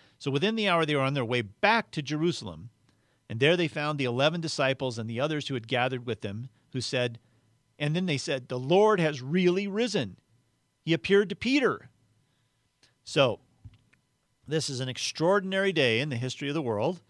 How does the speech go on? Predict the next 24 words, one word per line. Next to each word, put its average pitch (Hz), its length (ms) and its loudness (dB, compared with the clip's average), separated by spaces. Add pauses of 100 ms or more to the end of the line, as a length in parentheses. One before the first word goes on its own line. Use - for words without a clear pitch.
(420)
and 107 80 -12
a - 20 -8
fascinating 127 760 0
little 117 160 -4
story 127 500 0
about, 113 460 -2 (400)
um, 117 420 -2 (180)
Jesus 139 440 -4
encountering 143 560 -4
these 117 160 -8
two 123 140 -8
guys 113 340 -4
and 101 120 -8
them 120 160 -4
not 131 220 -4
knowing 131 300 -2
who 143 40 -2
he 151 120 -2
was. 123 420 -2 (420)
And 131 220 -4
then 170 160 2
he 175 160 -4
proceeds 220 680 -4 (460)
to 175 500 0